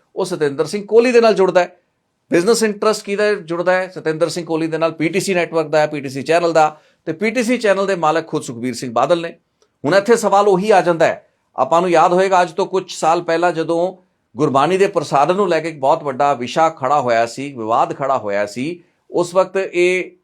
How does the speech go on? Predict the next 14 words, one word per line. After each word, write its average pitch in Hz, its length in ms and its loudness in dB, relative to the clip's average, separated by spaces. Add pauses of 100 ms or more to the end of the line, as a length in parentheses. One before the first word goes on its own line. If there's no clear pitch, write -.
(580)
ਸ਼੍ਰੀ 151 140 -4
ਅਕਾਲ 139 240 0
ਤਖਤ 160 180 -6
ਸਾਹਿਬ 151 200 -4
ਦੇ 165 60 -2
ਉਸ 156 160 -6
ਵਕਤ 156 160 -6
ਜਿਹੜੇ 147 180 -4
ਐਕਟਿੰਗ 151 400 -4 (280)
ਪ੍ਰੈਜ਼ੀਡੈਂਟਸ, 131 520 -6
ਅ, 107 420 -6
ਐਕਟਿੰਗ - 380 -6
ਜਥੇਦਾਰ 120 420 -2
ਸਨ, 131 260 -2